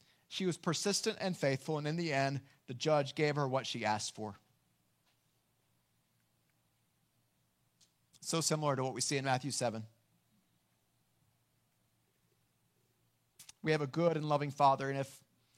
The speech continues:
that wicked judge would respond to that woman who asked faithfully, God says,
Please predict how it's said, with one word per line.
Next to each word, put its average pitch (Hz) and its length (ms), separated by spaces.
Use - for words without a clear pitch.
that 139 220
wicked 175 400
judge 139 760
would 151 140
respond 143 680
to 143 80
that 143 200
woman 143 360
who 143 140
asked 131 240
faithfully, 135 480
God 143 300
says, 127 600